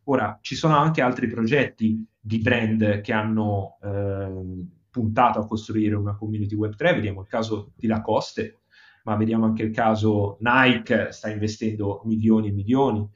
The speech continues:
eh, ma anche Puma, che recentemente ha, ha mintato un progetto. Ecco, eh,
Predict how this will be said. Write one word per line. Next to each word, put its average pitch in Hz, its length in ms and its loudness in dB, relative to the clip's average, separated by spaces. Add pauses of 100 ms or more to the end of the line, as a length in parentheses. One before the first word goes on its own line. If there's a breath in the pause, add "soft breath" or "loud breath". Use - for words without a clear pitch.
(260 soft breath)
eh, 107 400 -2
ma 120 80 2
anche 156 300 4
Puma, 110 580 4
che 117 100 -4
recentemente 113 760 -4
ha, 104 320 0
ha 107 100 -4
mintato 107 680 -6
un 104 80 -18
progetto. 104 600 -8 (460 loud breath)
Ecco, 127 460 0
eh, 135 580 2